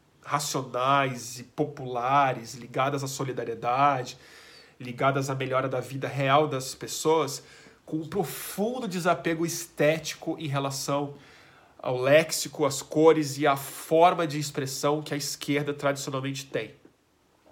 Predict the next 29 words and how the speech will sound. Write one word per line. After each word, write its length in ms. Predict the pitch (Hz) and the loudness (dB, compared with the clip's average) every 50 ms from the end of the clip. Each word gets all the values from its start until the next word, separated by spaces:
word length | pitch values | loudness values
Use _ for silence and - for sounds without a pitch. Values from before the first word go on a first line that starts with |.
| _ _ _ _ _ | _ _ _ _ _
Então, 140 | - - - | -12 -10 -8
assim, 320 | 135 - - 123 117 131 - - - - - - - - - - - - - | -8 -8 -8 -10 -10 -12 -14 -18 -20 -20 -20 -20 -20 -20 -20 -20 -20 -16 -12
é 100 | - 123 | -10 -8
uma 180 | 123 123 127 120 | -6 -6 -6 -4
nova 320 | 117 127 143 156 170 180 | 0 2 2 4 2 2
forma 300 | - - 151 151 147 151 | 2 2 4 4 4 2
de 80 | 139 - | 0 0
se 140 | - - | -4 -8
comunicar 520 | - 135 131 131 120 113 - - - 120 113 | -8 -10 -10 -10 -10 -12 -12 -10 -8 -8 -8
mesmo, 680 | 113 113 113 113 123 139 151 151 151 165 160 - - - _ _ - | -8 -10 -10 -6 -4 -4 -4 -4 -4 -8 -12 -14 -16 -18 _ _ -20
em 160 | - 135 135 | -16 -14 -12
que 140 | 131 - - | -12 -12 -14
quem 200 | - - 139 131 131 | -12 -10 -10 -8 -8
se 180 | - - - | -8 -8 -8
considera 640 | 135 - 135 131 - - - 120 - 139 139 151 165 156 | -8 -8 -8 -8 -8 -8 -10 -8 -2 0 0 2 2 0
progressista 720 | 151 147 135 131 123 - - - 131 127 131 - - 131 | -2 -4 -6 -8 -8 -10 -8 -8 -8 -8 -8 -10 -10 -10
ou 40 | |
se 120 | 127 - 135 | -10 -10 -10
considera 720 | - - 127 127 - - 123 110 120 123 143 151 151 143 | -12 -12 -10 -10 -10 -10 -10 -8 -4 0 0 0 0 0
de 260 | 135 139 135 131 135 | -2 -4 -6 -8 -8
esquerda 560 | - - - - - - 123 127 143 139 135 135 | -8 -12 -12 -12 -10 -8 -6 -6 -6 -6 -8 -6
vai 200 | 135 135 123 - | -4 -4 -4 -4
ter 120 | - - | -6 -10
que 140 | 135 - 139 | -10 -10 -10
refazer 640 | 135 139 135 135 - 143 123 117 - 131 139 139 139 | -8 -8 -6 -4 -2 -2 -2 -2 -4 -6 -6 -4 -4
muita 340 | 139 139 156 185 185 196 | -2 -2 -2 -2 -4 -6
coisa. 480 | 185 - - - - - - - - - _ _ _ _ _ _ _ _ _ _ _ _ _ - - _ _ _ - | -10 -10 -10 -12 -12 -12 -16 -18 -20 -20 _ _ _ _ _ _ _ _ _ _ _ _ _ -20 -20 _ _ _ -10
Léxico, 1040 | 135 120 123 139 143 143 143 143 - - - 143 - - 147 139 135 131 127 123 127 - _ _ _ _ _ _ _ _ _ _ _ _ _ _ _ _ _ - | -6 0 2 4 4 4 2 0 -4 -6 -6 -8 -8 -8 -6 -6 -4 -6 -8 -10 -14 -20 _ _ _ _ _ _ _ _ _ _ _ _ _ _ _ _ _ -16
estética, 1080 | - - - 117 113 127 131 131 123 123 - - - - - - 123 123 123 127 123 | -16 -14 -8 -4 -2 0 0 0 0 -2 -4 -10 -10 -12 -14 -14 -12 -12 -12 -12 -14